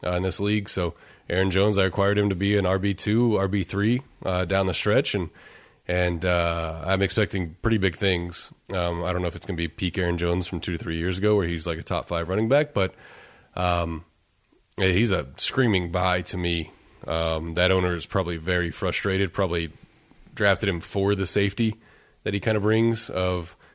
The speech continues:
you know, he's not gonna win you the league, but he's not gonna screw anything up. Well, he screwed some stuff up for some people by being injured. Um, so I, uh, I'd, I'd buy Aaron, Aaron Jones.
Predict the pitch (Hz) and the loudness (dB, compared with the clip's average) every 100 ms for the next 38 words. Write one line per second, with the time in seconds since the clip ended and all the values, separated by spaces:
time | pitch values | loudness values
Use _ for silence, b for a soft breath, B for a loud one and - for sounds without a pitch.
0 | _ - 147 127 123 131 120 120 117 110 | _ -2 2 4 4 4 4 4 4 4
1 | 107 165 214 135 113 104 127 107 - 101 | 4 2 4 2 2 0 0 0 0 -2
2 | 92 110 175 147 107 110 - 165 113 - | 2 4 4 2 0 0 2 0 0 -4
3 | 110 98 131 110 101 - 85 - 92 82 | -4 0 0 2 -2 -2 -10 -8 -8 -8
4 | 78 87 85 87 85 82 80 - B B | -6 -4 -2 -2 -2 -2 -6 -8 B B
5 | B - 82 82 80 78 _ _ _ - | B -6 -2 -2 -4 -8 _ _ _ -8
6 | - 87 78 - b b _ - 82 85 | -2 0 -2 -6 b b _ -6 0 2
7 | 87 82 80 78 73 87 90 90 85 90 | 2 0 0 -2 -2 -2 0 0 0 0
8 | 87 85 85 87 98 87 80 87 87 85 | 2 0 -4 -4 -2 -2 -2 -2 -2 -4
9 | 78 - | -6 -8